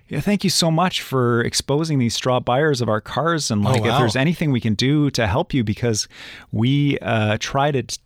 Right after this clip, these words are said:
Speaker 1: detect them and stop them from buying the cars 'cause we get punished by B-, B M W International,
Speaker 2: Mm-hmm.
Speaker 1: uh, for doing it."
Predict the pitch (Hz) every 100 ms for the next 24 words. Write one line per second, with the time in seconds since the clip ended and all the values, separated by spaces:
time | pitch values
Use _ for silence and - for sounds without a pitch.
0 | - 113 - 147 - 113 101 - 110 -
1 | 117 107 113 104 107 113 131 127 - 104
2 | 110 101 - 120 107 - 101 104 101 101
3 | 104 - - 113 104 104 104 104 - 57
4 | - - 58 139 127 170 170 131 98 -
5 | 110 107 95 117 107 170 190 104 107